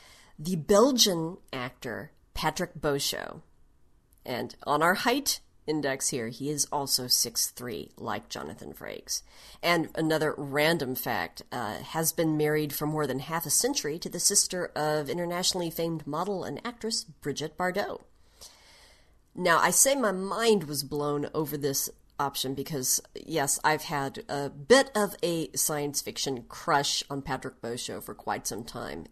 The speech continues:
and I think he is a remarkable international actor. In fact, he reminds me a bit of Christopher Lee. If you know anything about Christopher Lee's background, you know he had all kinds of amazing heroic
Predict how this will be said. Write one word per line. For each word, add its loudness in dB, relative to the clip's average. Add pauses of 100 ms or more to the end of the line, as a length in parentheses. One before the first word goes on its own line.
and -6
I -2
think -4
he -4
is -4
a -6
remarkable -6
international -6
actor. -8 (340)
In 0
fact, 2
he -2
reminds 0
me 4
a -4
bit -2 (120)
of -2
Christopher 0
Lee. -4 (560)
If 2
you 6
know 6
anything 2
about 0
Christopher -2
Lee's -2
background, -2
you -4
know -2
he -8 (340)
had -12
all 6
kinds -2
of -8 (460)
amazing 2
heroic -4